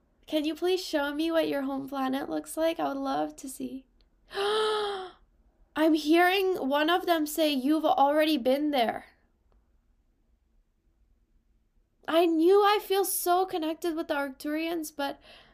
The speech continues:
I wasn't sure if I had an incarnation there or not. Did I? Oh, wow.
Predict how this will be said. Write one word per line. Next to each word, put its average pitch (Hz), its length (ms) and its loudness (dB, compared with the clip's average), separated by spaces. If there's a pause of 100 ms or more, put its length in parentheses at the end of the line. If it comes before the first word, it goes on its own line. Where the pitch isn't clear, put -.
(600)
I 262 100 -4
wasn't 311 300 0
sure 311 340 0
if 339 140 -2
I 311 80 0
had 285 260 -2
an 294 160 -4
incarnation 277 840 -4
there 247 200 0
or 247 40 -6
not. 240 280 -4
Did 285 160 -4
I? 381 400 0 (1500)
Oh, 226 220 -6
wow. 214 600 -6